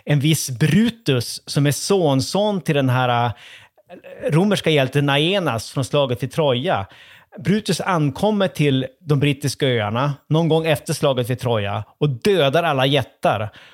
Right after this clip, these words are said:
Och sen blir han då Britanniens första mänskliga kung. Och det är liksom, det är den historien som leder vidare till att liksom kung Arthur poppar upp.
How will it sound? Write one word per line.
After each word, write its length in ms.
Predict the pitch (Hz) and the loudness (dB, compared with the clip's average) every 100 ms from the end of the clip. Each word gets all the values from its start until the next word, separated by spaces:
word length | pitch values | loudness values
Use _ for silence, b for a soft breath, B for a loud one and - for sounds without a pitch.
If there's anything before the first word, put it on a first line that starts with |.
| B _ | B _
Och 140 | 143 | -2
sen 300 | - 175 185 | 0 0 2
blir 160 | 156 139 | 2 2
han 220 | 131 131 | 2 2
då 280 | 117 117 127 | 2 0 0
Britanniens 800 | 143 139 - 139 139 131 120 | -2 -2 0 0 2 0 -2
första 500 | - 135 - - 113 | -2 -2 -2 -6 -6
mänskliga 760 | 113 131 143 127 110 - 139 123 | -4 0 0 0 -4 -4 -2 -2
kung. 440 | 123 190 104 101 104 | -2 -2 -2 -8 -14
Och 320 | - - 151 | -16 -4 -2
det 60 | 151 | 2
är 20 | |
liksom, 420 | 165 - - - - B B B _ _ - - | 2 0 -4 -6 -10 B B B _ _ -18 -4
det 60 | |
är 40 | 175 | 0
den 260 | 190 190 | 2 2
historien 320 | 175 - 143 | 0 0 -2
som 160 | 131 143 | 0 0
leder 260 | 135 139 143 | 0 0 0
vidare 520 | 170 151 143 156 135 | 0 0 2 2 2
till 220 | - 117 | 0 0
att 160 | 110 - | 0 -2
liksom 420 | 110 113 101 107 _ _ | -4 -4 -4 -6 _ _
kung 180 | 151 139 | 0 0
Arthur 540 | 120 120 _ - 98 104 _ _ - | -2 -4 _ -8 -8 -10 _ _ -10
poppar 320 | 123 - 117 | -10 -4 -4
upp. 320 | 120 117 _ | -2 -6 _